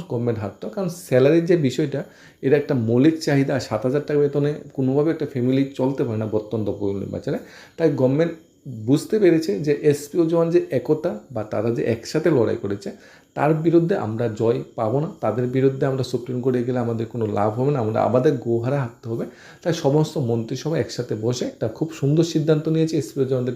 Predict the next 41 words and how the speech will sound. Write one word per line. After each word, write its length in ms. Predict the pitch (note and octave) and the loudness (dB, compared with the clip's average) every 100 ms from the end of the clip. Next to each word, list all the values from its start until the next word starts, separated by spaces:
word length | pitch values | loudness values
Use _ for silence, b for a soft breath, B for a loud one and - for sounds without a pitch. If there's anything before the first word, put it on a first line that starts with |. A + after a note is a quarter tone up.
| - | -6
ব্যাপারে, 340 | A2 A#2 D3 C3 | -6 -2 0 0
এসপিও 240 | A#2+ A#2+ | -2 -4
জওয়ানদের 220 | A2+ A2+ A2+ | 0 0 0
পক্ষে, 280 | A#2 - - B B B | -4 -4 -14 B B B
যাতে 160 | D#3+ D#3 | -2 0
স্যালারি 300 | E3+ F3+ E3+ | 2 4 4
বৃদ্ধি 320 | A3 F#3 D#3 | 2 2 2
করো। 240 | G#2 F#2+ B B B - | 2 -4 B B B -6
সুপ্রিম 280 | E3 F#3+ | -4 -2
কোর্ট 160 | F3+ G3 | 2 2
স-, 100 | - | 2
আরে 360 | F3 D3 A#2+ A#2 | 0 4 6 4
সরি, 260 | - C#3 | 4 2
হাইকোর্ট 420 | B2 B2 C#3 F3+ | 2 -2 0 0
সবচেয়ে 400 | F3+ C#3+ - F#3+ | 0 -4 -2 0
নর্ম-, 360 | D3+ B2 C#3 D#3+ | 6 6 4 0
সর্বনিম্ন 600 | - B2 C#3 F3 F#3 F#3 | -2 -2 0 0 0 0
যে 100 | F3+ | -2
স্যালারি 340 | - A2+ B2+ | 0 2 4
বলেছিল 440 | C#3 A#2+ G#2 A#2+ F#3 - | 4 2 0 -4 -6 -6
সিকিউরিটি 360 | C3+ - C#3 A#2 | -4 0 0 0
গার্ডের, 180 | A#2 C3+ | -2 -2
প্রাইভেট 260 | A2+ A#2 | -2 -2
সিকিউরিটি 360 | - A2+ G2 - | -2 -4 -4 -4
গার্ডের, 180 | G#2+ - B B B - | -4 -4 B B B -4
তাদের 240 | A#2+ D#3+ | 0 0
স্যালারিটা 360 | D#3+ D#3+ E3 F3 | 4 4 4 4
বলা 200 | D#3+ E3 | 4 2
হয়েছিল 260 | D#3+ G#3 | 2 0
বারো 340 | D#3+ A#2 G#2+ C3 | 0 -2 0 0
হাজার 400 | D3 D#3+ F#3 D3+ | 0 0 -2 0
দুইশো 260 | B2+ - | 0 0
নব্বই, 400 | D3 F3 D#3 A#2 - B B B | 0 0 0 -2 -4 B B B
বারো 240 | A#2 A2 C3 | -4 0 2
হাজার 300 | D#3+ G3 E3+ | 4 2 2
দুইশো 220 | C#3+ D3 | 0 0
নব্বই 300 | B2+ A2 A#2 | -2 -2 -4
টাকা 200 | A2+ B2 | -2 -2
তারা 220 | A#2 A2 | -2 -4
স্যালারি 340 | G#2+ G2 G2 A2 | -4 -6 -6 -4
পাচ্ছে 280 | G#2+ - | -4 -4